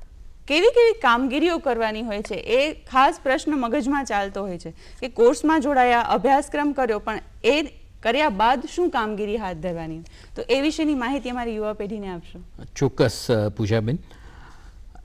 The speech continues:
Speaker 2: ડેરી ઉદ્યોગની વાત કરીએ, પૂજાબેન, તો
Speaker 1: હમ.
Speaker 2: ડેરી ઉદ્યોગમાં જે મુખ્ય કામગીરી હોય
Speaker 1: હમ,
Speaker 2: છે,
Speaker 1: હમ.
Speaker 2: એમાં રો મિલ્ક એટલે કે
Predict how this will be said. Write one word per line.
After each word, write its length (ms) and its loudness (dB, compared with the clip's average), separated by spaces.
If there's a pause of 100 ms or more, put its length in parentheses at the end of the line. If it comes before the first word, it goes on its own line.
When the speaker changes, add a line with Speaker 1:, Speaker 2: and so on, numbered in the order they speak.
(360)
Speaker 2:
ડેરી 300 6
ઉદ્યોગની 540 6
વાત 300 2
કરીએ, 440 4 (180)
પૂજાબેન, 460 2
તો 160 2
Speaker 1:
હમ. 60 4
Speaker 2:
ડેરી 200 6
ઉદ્યોગમાં 680 4
જે 240 4
મુખ્ય 440 4
કામગીરી 500 4
હોય 240 6
Speaker 1:
હમ, 60 0
Speaker 2:
છે, 160 0
Speaker 1:
હમ. 380 -8
Speaker 2:
એમાં 600 0
રો 200 8
મિલ્ક 380 4 (240)
એટલે 200 0
કે 480 0